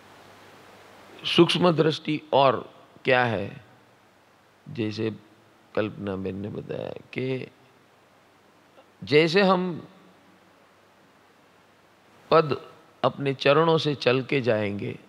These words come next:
रमणता तो बैठे बैठे भी कर सकते हैं, है कि नहीं? तो उनकी जीवन व्यवस्था में एक स्थान से दूसरे स्थान जाने के लिए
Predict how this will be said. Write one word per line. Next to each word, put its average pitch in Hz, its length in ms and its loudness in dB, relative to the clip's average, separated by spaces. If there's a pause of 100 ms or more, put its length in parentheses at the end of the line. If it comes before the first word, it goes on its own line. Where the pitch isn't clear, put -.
(140)
रमणता 135 540 2
तो 160 140 -2
बैठे 147 320 2
बैठे 185 220 0
भी 185 120 -2
कर 151 160 -2
सकते - 340 -12
हैं, - 100 -14 (1080)
है 139 80 -4
कि 151 120 -10
नहीं? 139 220 -16 (1500)
तो 135 80 0
उनकी 160 540 -4
जीवन 151 380 -2
व्यवस्था 147 480 2
में 156 160 -2
एक 151 260 -2
स्थान 147 260 0
से 147 160 -4
दूसरे 131 420 -4
स्थान 131 460 -2
जाने 120 340 0
के 123 140 -6
लिए 135 440 -2